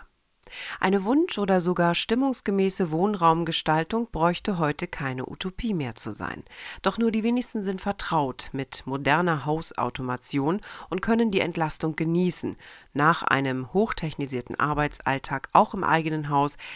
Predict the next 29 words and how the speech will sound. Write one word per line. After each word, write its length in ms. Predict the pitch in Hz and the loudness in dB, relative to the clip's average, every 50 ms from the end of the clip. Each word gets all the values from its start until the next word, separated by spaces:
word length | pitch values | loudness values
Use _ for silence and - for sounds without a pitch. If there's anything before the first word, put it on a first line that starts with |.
| - - | -8 -4
die 60 | - 170 | -2 2
lästigen 520 | 175 185 214 - - - 202 160 175 170 | 2 2 2 2 -2 -4 -2 -2 0 0
Berührungsflächen 960 | 143 143 131 139 165 180 180 175 160 147 - - - 143 143 135 - - 147 | 0 0 0 2 0 0 0 0 -2 -2 -4 -6 -6 -6 -6 -6 -6 -8 -8
mit 180 | 135 135 - - | -8 -8 -8 -6
der 120 | 123 - | -6 -4
Umgebung 560 | - 135 131 - 165 185 185 185 180 175 170 - - - - - | -4 -4 -4 0 0 2 4 4 2 2 0 -4 -10 -20 -14 -10
den 160 | 123 127 123 | -8 -4 2
dafür 440 | - 139 147 165 - - 175 175 165 | 4 6 6 6 4 0 -4 -4 -4
zuständigen 640 | - - - 123 120 - - 131 135 139 143 160 175 | -2 -4 -4 -4 -4 -4 -6 -6 -6 -6 -6 -6 -6
Schaltkreisen 760 | - - - 139 127 - - - - 113 104 98 - - - | -6 -6 -4 -4 -4 -4 -6 -6 -6 -4 -4 -4 -6 -8 -10
zu 120 | - - | -10 -10
überlassen. 480 | - - 110 110 - - 101 - - - - _ _ _ _ _ _ _ _ _ _ _ _ - - - - - 190 - | -8 -8 -8 -8 -8 -8 -10 -10 -12 -14 -18 _ _ _ _ _ _ _ _ _ _ _ _ -16 -12 -12 -10 -10 -8 2
Unermüdlich 840 | - 202 208 214 175 175 175 180 202 220 220 - 151 143 135 - - | 4 6 6 8 6 6 6 4 4 2 0 0 0 0 0 -2 -2
erläutern 500 | - 147 143 135 135 165 - - 175 143 | -2 2 4 4 4 4 2 0 -2 -2
Unternehmen 760 | - 131 143 - 156 143 139 143 147 156 175 202 214 202 151 | -2 -2 -2 0 0 0 2 2 2 2 2 0 0 0 -2
wie 100 | 147 151 | -2 0
der 180 | 143 139 131 - | 0 0 0 0
Elektrobauteileversand 1400 | - 139 139 147 - - - - 151 139 135 135 131 143 - - 151 135 139 - - 151 143 - 143 135 135 - | 0 0 0 -2 -2 -4 -4 -4 0 4 4 4 4 4 2 0 0 0 0 -2 -2 -4 -2 0 -2 -2 -2 -4
Konrad 580 | - - 160 151 147 135 135 143 160 175 - - | 0 0 2 2 2 0 0 2 0 0 0 -2
in 200 | 156 147 143 135 | -2 -2 0 0
seinem 240 | 143 139 143 143 - | 0 0 0 -2 -2
Katalog 480 | - 156 - 156 151 151 160 156 - - | -4 -2 0 0 2 2 2 0 4 4
anschaulich 640 | - 170 190 196 - - 190 185 190 185 180 - - | 4 4 4 2 0 2 4 4 4 4 2 -2 -4
und 280 | - 202 208 - - | -4 -4 -4 -2 0
ausführlich 640 | - 160 175 - - - - 185 175 160 147 - - | 0 0 0 -2 -6 -2 0 2 2 2 0 -2 -4
die 120 | - 147 143 | -4 -6 -4
Vorzüge 600 | - - 170 165 160 - - - 170 160 147 - | 0 2 2 2 2 0 -2 -2 -2 2 2 2
eines 260 | 139 139 135 - - | 2 2 -2 2 4
Heims, 320 | 165 160 160 175 180 - | 4 4 4 2 0 -4